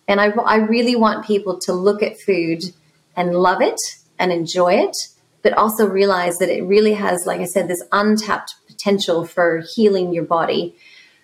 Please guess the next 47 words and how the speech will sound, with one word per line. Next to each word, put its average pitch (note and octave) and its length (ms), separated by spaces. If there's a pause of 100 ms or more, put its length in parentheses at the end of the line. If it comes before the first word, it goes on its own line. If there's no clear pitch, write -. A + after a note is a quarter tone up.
(120)
So G3+ 480
I, G#3 320
the G#3+ 120
way A#3+ 200
that C4+ 140
I A#3 80
tell A3 240
people G#3+ 520
to, E3+ 280 (180)
to F#3+ 100
gauge G3+ 500
how G#3 180
you're F#3 240
eating F#3+ 400
is, F3 320
it's F#3 220
very G3+ 200
simple. G#3+ 440
I F3+ 80
actually G3+ 280
use G3 140
it - 140
for F#3+ 80
children, F#3 420
but F3 80
I F3 40
actually - 340
give F3+ 120
it - 80
<laughs> - 100
to C4 80
a F4 40
lot G#3+ 200
of F#3 100
adults F3 460
as E3 160
well, G3+ 420 (440)
is G3+ 140
I G#3 80
want G3+ 220
you G3+ 120
to - 100
eat G#3+ 220
a A3+ 40
rainbow G#3 340
a A#3 60
day G3+ 420